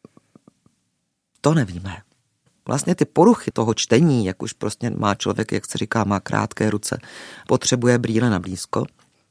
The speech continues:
tak je to dáno vlastně elasticitou té čočky vlastní. Protože ta díky tomu tahu svalu má schopnost se oplošťovat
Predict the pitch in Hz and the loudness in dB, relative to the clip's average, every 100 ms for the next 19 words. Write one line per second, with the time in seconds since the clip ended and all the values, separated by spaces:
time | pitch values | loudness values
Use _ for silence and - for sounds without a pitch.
0 | _ _ - - - 123 151 143 139 156 | _ _ -8 -4 -2 0 4 6 6 6
1 | 131 120 139 151 117 123 - 110 - - | 4 2 2 2 2 0 -2 -6 -2 0
2 | 120 120 107 - - - - - - 101 | 0 0 -2 -2 -8 -8 -10 -12 -4 -2
3 | - - - 90 80 - - - - _ | -2 -4 -4 -4 -6 -12 -20 -20 -20 _
4 | - - 123 123 - 131 151 - _ - | -8 -2 2 2 2 2 2 -2 _ -20
5 | - 110 117 - 123 113 123 107 - 117 | -12 -6 -4 -2 -2 2 2 0 0 0
6 | 117 - 98 101 139 160 - - _ 104 | -2 -2 0 4 4 2 -6 -20 _ 0
7 | 107 - - - 127 123 - - 80 - | 0 0 -4 0 0 0 -2 -6 -6 -16
8 | _ _ _ 110 - 151 - - 160 151 | _ _ _ -8 0 2 2 2 4 4
9 | 151 | 2